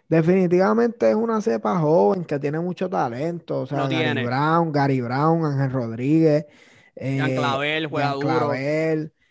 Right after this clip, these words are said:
Speaker 1: el mismo Gandía, que juega la misma posición que, que, que, que Gary Brown y Ángel Rodríguez, pero ellos los pueden tener juntos en cancha.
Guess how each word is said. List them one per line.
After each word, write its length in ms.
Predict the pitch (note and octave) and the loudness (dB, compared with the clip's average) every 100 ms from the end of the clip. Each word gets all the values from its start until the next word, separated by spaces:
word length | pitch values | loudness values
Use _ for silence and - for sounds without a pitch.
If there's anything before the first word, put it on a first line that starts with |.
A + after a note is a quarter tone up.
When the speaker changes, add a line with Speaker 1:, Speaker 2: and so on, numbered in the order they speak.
| _ - | _ -10
Speaker 1:
el 260 | C3+ C3+ | -6 -6
mismo 320 | C3+ C#3+ D3+ | -4 -2 0
Gandía, 680 | D#3+ D3 C3 C3 D#3 E3+ D3+ | 2 0 -4 0 2 4 2
que 120 | C3+ | -2
juega 240 | C3 B2+ C#3 | -4 -4 -4
la 100 | D#3 | -2
misma 300 | F3 F3 E3 | -2 -2 -2
posición 480 | D#3+ D#3+ D3 E3 E3 | -2 -4 -2 -4 -2
que, 260 | D#3+ D#3 | -4 -2
que, 240 | D#3 D#3 C#3 | -2 -4 -4
que, 360 | C#3+ C#3 A#2+ - | -6 -6 -8 -8
que 160 | C#3 | -4
Gary 300 | C#3 C#3 C3 | -2 -2 -2
Brown 240 | B2+ D3 D#3+ | -2 -2 -2
y 20 | |
Ángel 300 | D#3+ D#3+ D3+ | 0 -2 -2
Rodríguez, 480 | D#3 C#3 G3 G3 C#3+ | -2 0 0 0 -2
pero 140 | C3 | -4
ellos 100 | B2+ | -4
los 160 | D3+ D3+ | -4 -4
pueden 260 | D3+ D3 | -6 -6
tener 220 | C#3+ D3+ D3 | -4 -4 -4
juntos 320 | D3+ C#3 D3 | -8 -8 -8
en 80 | A#2+ | -8
cancha. 720 | A#2 D3 E3+ - C#3+ C#3 | -8 -6 -6 -8 -10 -10